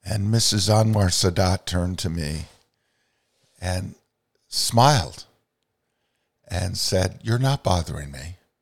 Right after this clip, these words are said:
And, um, I said, "Well, that's all I wanted to say." And I, I believe I introduced myself and just said, "I'll, I'll, I'll leave you alone." And she said, "No,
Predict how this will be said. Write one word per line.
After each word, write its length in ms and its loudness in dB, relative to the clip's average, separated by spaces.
And, 560 -4
um, 440 -4
I 100 -6
said, 280 -6
"Well, 340 0
that's 240 0
all 200 2
I 80 0
wanted 380 -4
to 100 -10
say." 340 -2
And 160 -6
I, 460 -8
I 80 -10
believe 440 -2
I 140 2
introduced 640 0
myself 520 0
and 140 -4
just 260 -4
said, 220 0
"I'll, 320 -2
I'll, 420 -6
I'll 180 -6
leave 260 -4
you 160 0
alone." 440 -2
And 180 -6
she 160 -6
said, 260 -4
"No, 300 0